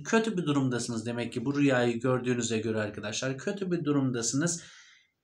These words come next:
Ve o kötü halde durmaya devam edeceksiniz. Çıkış yollarını bulamayacaksınız. İnsanlara dalga konusu olacaksınız. İnsanlar yaşadığınız çaresizliklere gülecek. Sizi aşağılamaya devam edecekler kendilerince.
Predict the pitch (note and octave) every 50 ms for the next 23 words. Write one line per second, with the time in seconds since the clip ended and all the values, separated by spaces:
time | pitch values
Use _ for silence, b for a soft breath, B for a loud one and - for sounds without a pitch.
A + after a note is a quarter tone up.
0 | _ _ _ _ E3+ G3 A3 A3 - F#3 G3+ G3+ G3+ - G3+ F#3+ G3 G3+ G3+ G3
1 | F#3+ F#3 F3+ E3+ D#3+ F3 E3 E3 - E3+ E3 E3+ E3+ E3+ E3+ E3 D#3+ C#3+ D3+ D3+
2 | D#3+ E3+ F#3 F3+ F#3 F#3 E3+ E3 E3 E3 - F3 E3+ E3+ - - - E3 E3 E3+
3 | E3 - - - - - _ _ - - F3+ - F#3+ F#3 - - F3+ F3 E3+ E3
4 | D#3+ D#3 D#3 D3+ D3 D#3+ E3+ F3 F3 F3 E3 E3 E3 D#3+ D#3+ D#3+ - E3 E3+ E3+
5 | E3 - F3 F3+ E3 - F3+ D#3+ D#3 D#3 D#3+ D#3+ D#3+ D3 D3 C#3 C#3+ D3 D3 D#3
6 | D3 D3 - C#3 C3+ C3 C3 - C#3+ C#3 B2 B2 A2+ A#2+ B2 A2+ A2+ - - G#2+
7 | A2+ A#2+ B2 A#2+ B2 C3+ D3 D3 C#3+ D3 D3+ D3 C#3+ D3 C#3+ C#3 C#3 C#3 C#3 -
8 | C#3+ C3 C3 C3+ C#3 C3 - - C3+ C3 C3 C3 B2+ B2+ B2+ B2+ A#2+ B2+ A#2+ -
9 | - B2 A#2+ A#2+ A2+ A#2+ B2 B2 A#2 A2 A#2 A#2+ A#2 - - - C#3 C#3 C#3+ C3+
10 | C3 C3 - - C#3 C#3 C3 C3 C3 C3 C3 C3 B2 A2+ C3 B2+ B2+ C3 C3 B2+
11 | B2 A#2 A#2+ A#2 A#2 A#2+ A#2 - A2 A2+ A#2 A2+ - B2 A#2 A2+ A2 A2 A2 A2
12 | G#2+ G#2 G2 G2+ - - B2+ C3 C3 C3 -